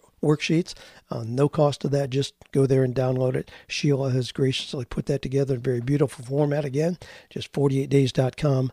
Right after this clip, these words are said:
slash goals. Now, I wanna end with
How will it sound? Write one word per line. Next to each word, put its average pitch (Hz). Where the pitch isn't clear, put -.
slash 131
goals. 127
Now, 160
I 165
wanna 247
end 220
with 151